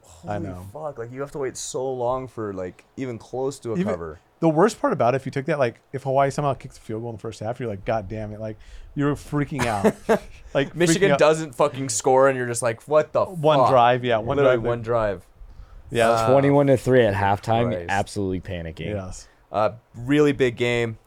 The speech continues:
Speaker 1: Game I'm looking forward to. You have number twenty-four Tennessee on the road. They're a seven-point favorite at number seventeen Pitt. Both teams coming off good wins.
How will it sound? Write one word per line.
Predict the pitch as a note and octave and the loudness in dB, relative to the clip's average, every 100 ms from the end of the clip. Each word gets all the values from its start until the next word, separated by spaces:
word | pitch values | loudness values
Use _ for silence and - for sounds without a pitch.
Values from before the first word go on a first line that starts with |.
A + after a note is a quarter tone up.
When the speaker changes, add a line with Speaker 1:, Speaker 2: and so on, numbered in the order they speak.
| - | -6
Speaker 1:
Game | A#2 | -2
I'm | A2+ | -2
looking | A2 A2 | -4 -6
forward | G#2+ A2 G#2+ | -4 -4 -2
to. | |
You | G#2+ | -2
have | G#2 | -2
number | A2+ A2+ | -4 -4
twenty-four | - A2+ A2 A2 | -4 -8 -4 -4
Tennessee | G#2 A#2+ G#2+ - A2 G2+ G#2 _ _ _ _ A#2 | -4 -6 -6 -6 -6 -6 -10 _ _ _ _ -4
on | A#2+ | -2
the | B2 | -2
road. | A2 B2+ B2 A2+ A#2 - | 0 4 4 2 -2 -10
They're | - A2+ | -4 -2
a | |
seven-point | A2 B2 A2+ A2 A2 | 0 -2 -4 -6 -10
favorite | - A2 G#2 G#2 - _ - | -4 -4 -2 -4 -8 _ 0
at | A2 G#2+ - - | 2 2 -4 -14
number | F#2 G#2 | -10 -8
seventeen | G2+ G#2 G2 G2+ F#2 | -6 -6 -8 -12 -14
Pitt. | - C3+ B2 - _ - - - | -4 -2 -2 -6 _ -20 -20 -2
Both | C3 - | 0 0
teams | C3+ A2+ | -6 -6
coming | B2 | -4
off | A2+ A#2 | -4 -2
good | A2 | -4
wins. | A#2+ C3 B2+ A#2 | -2 -2 -4 -10